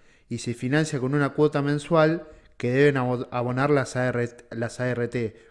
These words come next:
cuyo monto es fijado por el Poder Ejecutivo mensualmente.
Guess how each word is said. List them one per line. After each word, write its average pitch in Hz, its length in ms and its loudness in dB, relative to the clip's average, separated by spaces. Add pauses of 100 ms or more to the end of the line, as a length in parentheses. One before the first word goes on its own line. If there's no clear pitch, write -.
cuyo 120 280 -8
monto 143 280 0
es - 40 -10
fijado 147 460 0
por 120 120 -2
el 113 100 -4
Poder 120 240 -2
Ejecutivo 123 580 -6
mensualmente. 113 960 -8